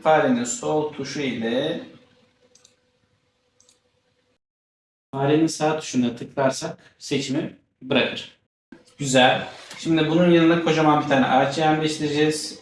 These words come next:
Ee, bir tane silindir çekiyorum. Arkadaşlar şuraya bıraktım. Ee, scale'den farenin sol tuşuyla şöyle bu ağaç için şu ağacı simgeleyecek arkadaşlar.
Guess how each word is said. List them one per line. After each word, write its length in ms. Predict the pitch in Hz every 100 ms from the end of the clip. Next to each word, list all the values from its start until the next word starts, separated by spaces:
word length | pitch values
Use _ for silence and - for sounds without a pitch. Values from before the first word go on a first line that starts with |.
| 131
Ee, 840 | 127 127 123 123 123 120 123 120
bir 100 | -
tane 440 | - 135 117 110 - - _ _
silindir 800 | - - 139 143 151 139 123 -
çekiyorum. 680 | - 135 - 165 156 160 170 -
Arkadaşlar 560 | 139 127 120 - -
şuraya 340 | - 160 123 139
bıraktım. 560 | 156 - - 165 170 - - - _ -
Ee, 280 | 131 135 -
scale'den 920 | - - 160 151 135 131 135 - - 147
farenin 380 | 143 139 139
sol 380 | 139 139 135 131
tuşuyla 480 | 131 - 117 110 -
şöyle 880 | - 139 123 120 117 117 - 135 - - _ _ _ _ _ 208
bu 420 | 131 135 - - _ _ -
ağaç 360 | 131 143 139
için 160 | - 117
şu 200 | - 123
ağacı 340 | 123 120 123
simgeleyecek 640 | - 117 110 101 98 98 95
arkadaşlar. 600 | - 110 - - 76